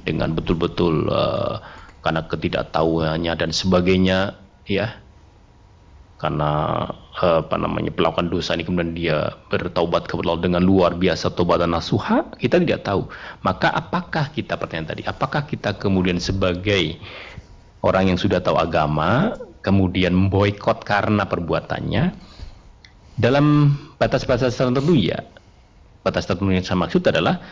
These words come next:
ketika mungkin, eh, yang bersangkutan, eh, apa namanya, awal-awal ya. Tapi kalau sudah berlangsung lama,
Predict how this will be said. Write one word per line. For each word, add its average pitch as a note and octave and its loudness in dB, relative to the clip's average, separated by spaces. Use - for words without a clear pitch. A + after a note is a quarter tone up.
ketika A2 0
mungkin, A2 4
eh, G2+ 2
yang G2+ 2
bersangkutan, F2+ -2
eh, G1+ -2
apa - -4
namanya, F2+ -2
awal-awal F#2+ 2
ya. G#1+ -6
Tapi C#3+ 0
kalau E3 4
sudah D3 2
berlangsung A2+ 2
lama, F2+ -2